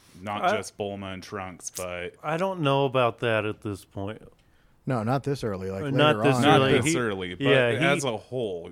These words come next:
Speaker 1: that, that's what I'm talking
Speaker 2: yeah,
Speaker 1: about.
Speaker 2: it,
Speaker 1: He's a
Speaker 2: it's,
Speaker 1: slow
Speaker 2: it's
Speaker 1: burn.
Speaker 2: definitely a step towards that.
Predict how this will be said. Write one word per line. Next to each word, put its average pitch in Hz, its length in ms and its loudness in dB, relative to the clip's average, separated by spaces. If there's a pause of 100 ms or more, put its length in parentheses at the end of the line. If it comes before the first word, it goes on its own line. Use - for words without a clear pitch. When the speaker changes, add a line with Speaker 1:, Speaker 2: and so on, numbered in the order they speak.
Speaker 1:
that, 104 240 -8
that's 117 260 -4
what 113 80 -4
I'm 104 140 -6
talking 110 260 -2
Speaker 2:
yeah, 190 100 4
Speaker 1:
about. 196 260 -2
Speaker 2:
it, 214 100 -4
Speaker 1:
He's 117 180 -2
a 208 40 2
Speaker 2:
it's, 165 120 0
Speaker 1:
slow 131 240 0
Speaker 2:
it's 95 220 -2
Speaker 1:
burn. 85 80 -6
Speaker 2:
definitely 170 400 6
a 139 80 6
step - 380 0
towards 123 420 -2
that. 175 340 -2